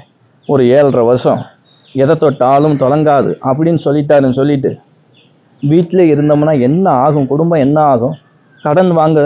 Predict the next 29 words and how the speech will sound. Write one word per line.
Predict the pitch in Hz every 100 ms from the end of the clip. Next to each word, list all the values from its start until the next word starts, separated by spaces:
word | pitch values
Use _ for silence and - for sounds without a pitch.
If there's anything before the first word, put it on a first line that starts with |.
| 151 _
நேரிடும், | 165 160 139 131 170 160
கடன்காரன் | 160 185 175 156 147
ஆயிடுவோம். | 139 127 127 135 156 - _ _ _ _ _ _ -
எங்கேயாவது | 170 180 185 175
வேலைக்கு | 170 180 170 165
போனா | 156 156
கூட | 156 175
இன்ட்ரெஸ்ட் | 165 170 180 190 - 160
இருக்காது. | 139 139 139
அவர் | 135 135
சொன்னாரே, | 156 160 165 135 113 98 _ _
இந்த | 165 147
மாதிரி | 156 170
பிர-, | 151 147 254
சின்ன | 254 240
பிரச்சனை | 175 170 214
வந்தா | 175 156
கூட | 165 160
அதையே | 147 165 170
நினைக்க | 151 151 151
சொல்லும். | 139 117 135 - _ _ _ _ _ _ _ - - - -
உங்களுக்கு | 127 143 165 147 175
தசாபுத்தி, | 147 127 170 151 110 - - - _ - -
ஒரு | 127
ஜாதகத்துல | 104 139 170 151 135 160 131
தசாபுத்தி | 127 175 160 143 127 147
என்ன | 127
நடக்குதுன்னு | 139 127 117 120 151
பாத்துக்கிறேங்க. | 123 120 107 - -